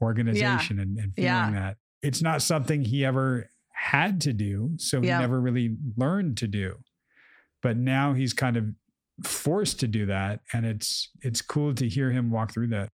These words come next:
Speaker 2: And he actually said, "Fun. It's been fun to sit down and figure that stuff out," which I'm glad to
Speaker 1: Yeah.
Speaker 2: hear. Maybe not in the moment, but big picture, it sounds like it's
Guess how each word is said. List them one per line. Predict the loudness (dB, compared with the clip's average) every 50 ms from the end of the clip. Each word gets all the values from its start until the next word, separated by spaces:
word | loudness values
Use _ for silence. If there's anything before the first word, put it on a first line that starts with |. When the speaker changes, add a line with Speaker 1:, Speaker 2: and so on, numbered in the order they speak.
| -4
Speaker 2:
And | -2 0 0
he | 2 0
actually | 0 0 -2 -2 -4 -4
said, | -2 0 0 0 -2 -2
"Fun. | -6 -6 -2 0 0 2 2 0 -2 -4 -6 -8 -10 _ -4 -4
It's | -4 -2 -2 -2
been | 0 0 0 0 -4
fun | -6 -6 -2 0 0 2 2 0 -2 -2 -4 -4
to | -2 -2
sit | -2 0 -2 -2 0
down | 0 0 0 0 0
and | 0 -2 -2 -4
figure | -4 -2 0 0 0 2 0
that | 0 0 -2 -2
stuff | -2 -2 -2 0 0
out," | 0 0 0 -2 -4 -6 -12 _ _ -2
which | -2 0 0 0
I'm | 0 0
glad | 0 0 0 0 0
to | 0
Speaker 1:
Yeah. | 0 2 2 2 2 0 0 -2
Speaker 2:
hear. | -4 -6 -6 -4
Maybe | -2 -2 0 0 0
not | 0 0 0
in | -2
the | -2
moment, | -2 0 0 0 0 0 -2 -2 -2
but | -4 -2 0
big | 0 0 0 0 -2
picture, | -2 -2 -2 -2 -2 -2 -2
it | -2 -2
sounds | -2 -2 0 0 0 0
like | 0 0 -2
it's | -2 -2 -2 -4 -4 -6